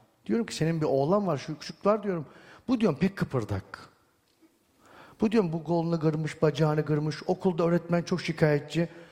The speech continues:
"Hocam aynen öyle." diyor. "Nereden bildin?" Çünkü çocuğun yüzünde pigmentasyon, leke varsa bunun bağırsağında en az beş altı yılda bir kurt var demektir.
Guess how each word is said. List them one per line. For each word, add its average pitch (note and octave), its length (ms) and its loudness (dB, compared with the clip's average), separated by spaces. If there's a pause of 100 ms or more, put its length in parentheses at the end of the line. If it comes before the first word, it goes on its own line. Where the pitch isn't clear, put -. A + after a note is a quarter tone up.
(260)
"Hocam D#3+ 340 -2
aynen F3+ 280 0
öyle." D#3 240 0
diyor. B2 220 0
"Nereden G#3 440 2
bildin?" B2 360 -4
Çünkü E3 220 -10
çocuğun C3 340 -6
yüzünde B2 680 0 (800)
pigmentasyon, C3+ 920 -2
leke D#3+ 320 2
varsa D3 440 0 (440)
bunun C3 280 -4
bağırsağında C3 580 -2
en D#3+ 160 -2
az A2 240 -4
beş D#3+ 180 0
altı C#3 240 -2
yılda C3 140 0
bir A#2+ 100 -4
kurt C3+ 220 -4
var A2 160 -2
demektir. F#2+ 500 -10